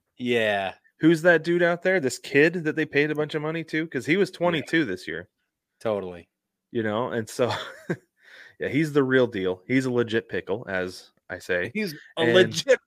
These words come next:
Speaker 1: pickle. <laughs>
Speaker 2: <laughs> he's the real deal, Brig.
Speaker 1: He's the real deal. Yeah. <laughs>
Speaker 2: And he will continue to
Speaker 1: So
Speaker 2: be. I'm, uh,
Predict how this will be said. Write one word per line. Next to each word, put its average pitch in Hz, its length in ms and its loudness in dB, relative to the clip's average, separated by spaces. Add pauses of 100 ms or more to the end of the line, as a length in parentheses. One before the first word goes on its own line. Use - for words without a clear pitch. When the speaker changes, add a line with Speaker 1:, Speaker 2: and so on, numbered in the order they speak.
Speaker 1:
pickle. 277 460 8
<laughs> 349 100 2
Speaker 2:
<laughs> 104 140 -6
he's 143 220 2
the 151 100 10
real 151 240 10
deal, 143 280 8
Brig. 104 360 0 (320)
Speaker 1:
He's 233 160 -6
the 240 120 4 (120)
real 240 220 8
deal. 220 520 2
Yeah. 185 260 4 (440)
<laughs> - 1600 -10 (1080)
Speaker 2:
And 135 280 4
he 147 140 4
will 165 200 6
continue 185 520 2
to - 140 2
Speaker 1:
So 101 40 -2
Speaker 2:
be. 92 300 -6 (140)
I'm, 135 500 -2
uh, - 140 -16